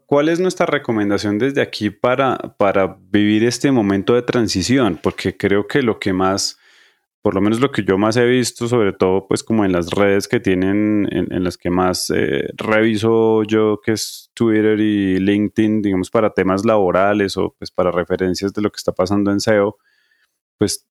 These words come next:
todo el mundo está desesperado diciendo, "Esta es la forma de usar el chat G P T, saca lo mejor, haz keyword research, no sé qué", y, eh, todo el mundo está en la jugada, pues, como inventándose qué hacer, creo que simplemente para llamar la atención.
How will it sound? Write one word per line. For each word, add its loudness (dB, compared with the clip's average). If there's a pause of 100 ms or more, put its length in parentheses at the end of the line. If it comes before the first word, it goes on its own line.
todo 0
el 0
mundo 0
está 2
desesperado 0
diciendo, 0 (200)
"Esta -2
es -2
la 0
forma 0
de 0
usar -4
el -4
chat -2
G -20
P -10
T, -4
saca -2
lo 2
mejor, 0
haz -2
keyword -2
research, 0
no -2
sé -4
qué", 2
y, -2
eh, -2
todo -2
el 0
mundo -2
está 0
en 0
la 2
jugada, 2
pues, 0
como -2
inventándose 0
qué 0
hacer, 2
creo 0
que 0
simplemente 0
para 0
llamar 0
la -2
atención. -2